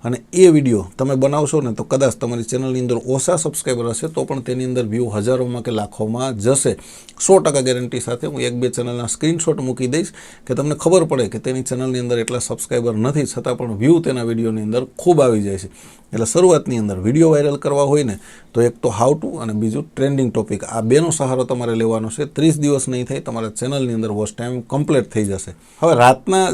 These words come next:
જે કાંઈ વોચ ટાઇમ વધારવા માટે થઈ અને મેં વીડિયો શૂટ કર્યો, પણ એક મેઇન પોઇન્ટ આપણો ભૂલાઈ ગયો હતો કે વોચ ટાઇમ વધારવા માટે થઈ અને લાઈવ કરવું ખૂબ જરૂરી છે. તેની અંદર પણ વર્ટિકલ લાઈવ, વર્ટિકલ લાઈવ કરશો ને, તો YouTube તેને પ્રમોટ કરશે. અને તેનું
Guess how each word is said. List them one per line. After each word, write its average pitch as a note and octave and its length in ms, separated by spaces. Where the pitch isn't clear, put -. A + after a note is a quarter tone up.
જે D3+ 120
કાંઈ D#3+ 220
વોચ D3 120
ટાઇમ D3+ 180
વધારવા C#3+ 300
માટે C#3 240
થઈ C#3+ 160
અને C3+ 80
મેં C3+ 160
વીડિયો C3+ 300
શૂટ C#3 200
કર્યો, C#3+ 240
પણ D3 200
એક - 60
મેઇન B2 360
પોઇન્ટ D3+ 200
આપણો C3+ 200
ભૂલાઈ B2+ 340
ગયો A#2+ 220
હતો - 160
કે C#3 100
વોચ G#2+ 240
ટાઇમ C#3+ 260
વધારવા A2+ 300
માટે A2+ 180
થઈ C#3 160
અને A2+ 80
લાઈવ D#3 280
કરવું C#3 300
ખૂબ C3 240
જરૂરી A#2 380
છે. - 100
તેની F3+ 400
અંદર A#2+ 160
પણ F2 180
વર્ટિકલ C3 600
લાઈવ, E2 240
વર્ટિકલ D3+ 420
લાઈવ C#3 220
કરશો C#3 200
ને, C3+ 140
તો B2 100
YouTube B2 420
તેને C3+ 160
પ્રમોટ C3 360
કરશે. C3+ 300
અને B2+ 120
તેનું A#2+ 220